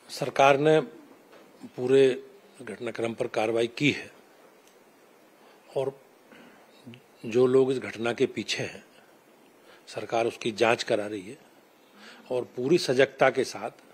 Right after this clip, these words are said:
सरकार इस पर कार्रवाई करेगी। ये राजनीति करने वाला विषय नहीं है। मेरा सभी लोगों से मैं अपील करता हूँ, धैर्य रखें और पुलिस प्रशासन को सहयोग करें।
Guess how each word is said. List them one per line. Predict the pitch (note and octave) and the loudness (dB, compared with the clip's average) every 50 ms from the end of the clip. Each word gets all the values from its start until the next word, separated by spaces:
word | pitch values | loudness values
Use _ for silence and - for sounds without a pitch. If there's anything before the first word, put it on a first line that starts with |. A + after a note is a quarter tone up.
| - - _ _ _ - _ _ _ _ _ _ _ _ _ _ - _ _ - | -20 -20 _ _ _ -20 _ _ _ _ _ _ _ _ _ _ -20 _ _ -16
सरकार | - - G#2+ G2+ - A2 A2+ A#2 | -12 -12 -8 -4 -2 -2 0 -2
इस | - - | -2 -4
पर | - A#2 | -8 -8
कार्रवाई | A2 - A#2 A2 A#2 A2+ A2+ B2 | -6 -4 -2 -2 0 0 0 -2
करेगी। | A#2 - - A#2 B2 B2+ B2 B2+ - E3 - - - _ _ _ _ _ _ _ _ _ _ _ _ _ _ _ _ - - - - - - | -2 0 0 2 2 2 2 0 -2 -4 -6 -12 -20 _ _ _ _ _ _ _ _ _ _ _ _ _ _ _ _ -20 -20 -20 -18 -14 -8
ये | A#2 A2+ A#2+ | -6 -4 -2
राजनीति | A2 A2 G#2 A2 A#2 A2+ - C3 | 0 2 2 2 0 -2 -4 -4
करने | A2+ - A#2 A#2 B2 A#2+ | -2 -2 0 0 2 2
वाला | A#2 A#2 B2 B2 | 2 2 2 2
विषय | A#2 A2+ - - B2 | 0 -2 -4 -4 -4
नहीं | A#2 A#2 A2 B2+ B2+ | -2 -2 -2 -2 -2
है। | G2+ A2 - - - _ _ _ _ _ _ _ _ _ - - - _ - A#2 | -4 -6 -8 -16 -20 _ _ _ _ _ _ _ _ _ -20 -20 -20 _ -16 -12
मेरा | A2+ A2+ A2+ | -8 -8 -8
सभी | - - - A2+ A#2 A#2+ | -8 -6 -4 -2 0 0
लोगों | A#2 B2 A#2+ B2 A#2 | 2 2 2 2 2
से | - B2+ B2 A#2 - - | 0 0 -4 -4 -6 -12
मैं | A#2 A2+ | -12 -12
अपील | A2 G2+ - - B2+ C3+ | -12 -10 -8 -4 -4 -2
करता | C3+ - B2 G#2+ F#2+ - G#2 | 0 0 0 0 -2 -6 -8
हूँ, | A#2 D3 D#3 - - _ - - - - - _ _ _ _ _ _ - - - _ - A2+ | -10 -10 -12 -18 -20 _ -20 -20 -20 -20 -20 _ _ _ _ _ _ -20 -20 -20 _ -18 -14
धैर्य | G#2+ - - A#2+ B2+ C#3+ | -8 -4 2 4 6 6
रखें | C#3+ C#3+ C3+ - - - D#3+ F#3 - - - _ _ _ _ - - - - _ _ - - | 8 6 4 2 -2 -8 -8 -8 -8 -12 -20 _ _ _ _ -20 -20 -20 -20 _ _ -8 -8
और | A#2+ | -8
पुलिस | G2+ - - B2+ C#3 C3+ - | -6 -4 -2 0 0 -2 -2
प्रशासन | - B2 G2+ - A#2+ A2+ G#2 - A2 G#2+ | -4 -8 -6 -2 -2 -2 -2 -4 -8 -10
को | - D#3 D3+ | -8 -10 -10
सहयोग | - - G2+ G#2 G#2+ G2+ - - | -8 -8 -6 -4 -4 -6 -6 -10
करें। | - - | -16 -16